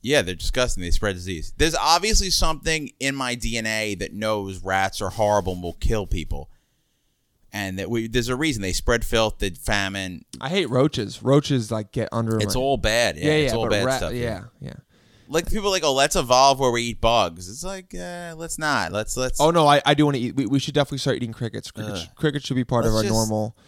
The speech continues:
Speaker 2: diet.
Speaker 1: I think there's other
Speaker 2: I heard
Speaker 1: food.
Speaker 2: something
Speaker 1: I th-
Speaker 2: about them where they're very, they have a lot of protein. They're very sustainable.
Speaker 1: Holy shit.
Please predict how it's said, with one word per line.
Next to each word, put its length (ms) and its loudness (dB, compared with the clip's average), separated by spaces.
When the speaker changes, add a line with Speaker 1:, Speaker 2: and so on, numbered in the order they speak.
Speaker 2:
diet. 400 -4
Speaker 1:
I 80 -4
think 160 -2
there's 160 -4
other 160 0
Speaker 2:
I 60 0
heard 180 4
Speaker 1:
food. 60 -2
Speaker 2:
something 220 0
Speaker 1:
I 20 -2
th- 60 0
Speaker 2:
about 180 -2
them 180 -2
where 100 -4
they're 120 -2
very, 260 0
they 100 -4
have 140 -4
a 80 -4
lot 160 -2
of 40 -10
protein. 640 -4
They're 140 -6
very 220 -4
sustainable. 680 -2
Speaker 1:
Holy 100 -2
shit. 200 -12